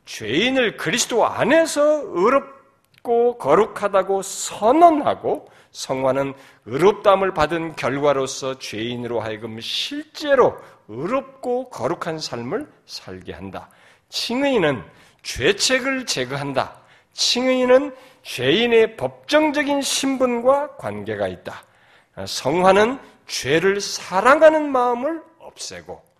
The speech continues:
죄의 세력을 무력하게 한다. 성화는 영적인 상태와 관계가 있다. 칭의는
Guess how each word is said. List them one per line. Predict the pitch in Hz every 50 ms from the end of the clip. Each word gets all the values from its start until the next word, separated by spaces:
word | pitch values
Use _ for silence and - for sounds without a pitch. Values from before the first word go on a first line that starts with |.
| _ _ _ _ _ _
죄의 | _ - - 131 139 147 165 165 170 165
세력을 | - - - - 208 247 294 285 285 254 285 302 302 277
무력하게 | 185 123 117 131 143 139 135 - - - 117 107 - -
한다. | 110 101 95 92 90 87 - - _ _ _ _ _ _ _ _ _ _
성화는 | - - - - 151 180 180 170 180 175 190 202 214 214 - - _ _ _ -
영적인 | 104 123 165 226 269 262 - 269 269 254 247 262 262 262 254
상태와 | 247 - - - - - 339 349 349 - 277 262 254 247 240 240 240
관계가 | - 135 123 127 127 120 131 117 117 110
있다. | 92 90 - - 85 - - _ _ _ _ _ _ _ _ _ _
칭의는 | - - - - 247 269 302 302 269 202 135 101